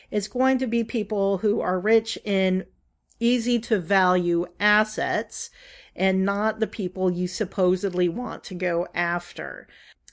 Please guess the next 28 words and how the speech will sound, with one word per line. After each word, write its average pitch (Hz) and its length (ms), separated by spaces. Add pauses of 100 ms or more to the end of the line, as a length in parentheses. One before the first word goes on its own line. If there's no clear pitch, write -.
This 196 260
is 185 180
just, - 560 (280)
it's 185 200
just 202 280
political 180 480
theater. 170 540 (960)
It's - 520 (500)
ridiculous. 160 840
So, 156 640
yeah, 175 500
this 190 260
is 202 140
me 208 180
being 233 300
cynical 180 680
about 196 380
taxes. 147 760 (600)
I 185 140
guess 202 340
next 208 320
week 190 220
I'll 160 160
actually 185 480
file 202 420
my 175 180
taxes 147 880
and, 151 500